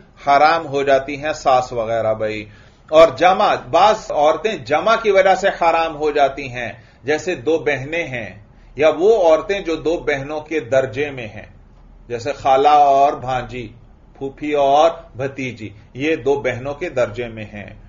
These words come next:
तो इनके भी जमा हराम। या इसी तरह चार से ज्यादा औरतों को ए-, एक शख्स के निकाह में जमा करना, ये भी क्या है? हराम है भाई। और इसी तरह कभी, अ, औरत हराम होती है गैर के हक की वजह से,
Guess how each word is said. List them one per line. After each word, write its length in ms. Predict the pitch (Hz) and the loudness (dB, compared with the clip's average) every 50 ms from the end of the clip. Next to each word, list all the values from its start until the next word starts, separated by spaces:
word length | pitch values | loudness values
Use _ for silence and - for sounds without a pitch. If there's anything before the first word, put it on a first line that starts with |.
| - - - _ _ _ _ _ _ _ - - 107 | -20 -20 -20 _ _ _ _ _ _ _ -20 -12 -6
तो 80 | 139 131 | -4 -4
इनके 280 | 135 135 131 151 147 | -4 -4 -6 -6 -6
भी 120 | 147 143 131 | -6 -6 -4
जमा 300 | 127 131 123 127 127 120 | -2 -2 -2 0 -2 -2
हराम। 420 | 120 120 117 120 117 117 107 113 | 0 0 0 0 0 -2 -4 -2
या 100 | 143 190 | -2 0
इसी 220 | 196 180 - 220 | 0 0 -2 -4
तरह 200 | 214 226 220 208 | -2 -2 0 0
चार 440 | 196 202 - 185 180 185 202 220 214 | -2 -2 0 2 4 4 4 2 2
से 200 | 214 - 208 196 | 0 0 -2 -2
ज्यादा 320 | 151 160 165 170 175 214 220 | 2 2 2 2 4 4 4
औरतों 420 | 214 190 190 185 185 - 196 185 | 4 4 2 2 0 -4 -6 -6
को 200 | 185 190 175 160 | -4 -6 -6 -6
ए-, 280 | - 160 160 151 139 143 | -8 -10 -12 -12 -8 -6
एक 200 | 170 165 156 - | -6 -6 -6 -6
शख्स 240 | - 170 170 - - | -4 -6 -6 -6 -6
के 120 | - 170 | -10 -8
निकाह 360 | 151 143 143 127 - 160 151 | -8 -8 -8 -2 -2 -2 -2
में 180 | 147 151 143 135 | -2 -4 -6 -2
जमा 260 | 135 135 135 135 135 | -2 -2 0 0 -4
करना, 340 | 131 131 139 131 123 123 120 | -4 -2 -2 -2 -2 -4 -6
ये 160 | 117 127 139 | -6 -6 -6
भी 160 | 143 156 156 | -6 -6 -6
क्या 200 | 160 165 170 165 | -2 0 0 0
है? 420 | 165 156 151 135 110 - - - - - - - - - | 2 2 2 0 0 -2 -6 -20 -20 -20 -20 -12 -4 0
हराम 520 | 127 123 120 120 123 127 131 135 139 135 131 | 2 2 2 2 2 0 0 -2 -4 -4 -8
है 240 | 113 127 123 113 107 | -8 -8 -6 -6 -6
भाई। 200 | 110 101 98 98 - - - - - - - | -8 -8 -10 -12 -16 -20 -20 -20 -14 -4 0
और 200 | 143 151 160 190 | 2 2 2 2
इसी 220 | 190 185 196 233 208 | -2 -6 -6 -4 0
तरह 220 | 214 202 202 202 | 0 2 2 2
कभी, 460 | 202 196 175 175 214 226 220 196 - - - - - - - | 0 0 -2 -2 -2 -6 -8 -10 -14 -18 -20 -20 -20 -8 -2
अ, 60 | 143 147 151 156 156 156 | 2 4 6 6 6 6
औरत 320 | 160 156 170 180 208 208 - - - | 6 6 8 8 6 4 2 0 2
हराम 340 | 147 151 165 190 214 208 | 2 2 2 2 0 -2
होती 340 | 175 156 151 147 151 175 175 | -2 -2 -4 -4 -2 -4 -4
है 180 | 180 202 220 156 | 0 0 0 0
गैर 440 | 113 127 139 151 170 185 202 214 208 | 0 0 4 4 6 6 6 4 2
के 160 | - 214 214 | 0 -2 -4
हक 340 | - - - 196 185 190 - | -4 0 0 0 0 0 -2
की 100 | 190 180 | -4 -4
वजह 320 | 170 170 165 151 151 143 131 | -2 0 0 4 4 4 4
से, 300 | - - 127 110 87 | 2 -2 -10 -12 -12